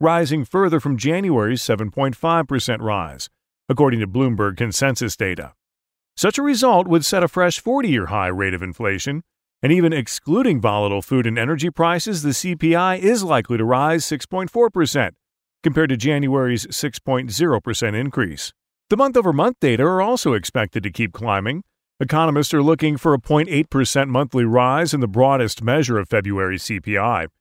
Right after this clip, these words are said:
marking twenty-one consecutive months of advances following January's point six percent rise.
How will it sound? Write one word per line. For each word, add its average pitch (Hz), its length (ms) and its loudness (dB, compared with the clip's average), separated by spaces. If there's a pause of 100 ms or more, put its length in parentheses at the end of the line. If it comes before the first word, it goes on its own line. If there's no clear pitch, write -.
(300)
marking 190 380 0
twenty-one 208 640 -2
consecutive 135 720 -2
months 214 320 0
of 143 80 0
advances 104 560 -2
following 120 420 0
January's 110 720 -2
point 107 300 -4
six 165 200 -4
percent 104 340 -6
rise. 87 480 -4